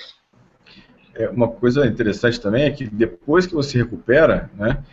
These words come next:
você tem ferramentas pra buscar informações dentro dos arquivos recuperados, que muitas vezes você vai fazer uma perícia num, num H D,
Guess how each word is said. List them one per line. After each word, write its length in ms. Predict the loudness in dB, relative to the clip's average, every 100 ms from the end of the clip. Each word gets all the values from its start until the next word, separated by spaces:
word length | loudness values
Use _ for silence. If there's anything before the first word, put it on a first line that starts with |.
| _
você 80 | -16
tem 140 | -8
ferramentas 580 | -2 0 2 2 0 -4
pra 140 | -2 -2
buscar 300 | -2 0 0
informações 520 | 2 0 0 0 -4
dentro 280 | -2 -4 -2
dos 100 | -6
arquivos 280 | -4 -4
recuperados, 460 | -4 -2 0 2 0
que 100 | -2
muitas 280 | -4 -4 -2
vezes 180 | -2 -2
você 100 | -2
vai 160 | -2
fazer 200 | -2 -4
uma 240 | -2 -2 -2
perícia 340 | -2 -4 -2
num, 260 | -6 -4 -4
num 120 | -2
H 160 | 0
D, 320 | 0 2 0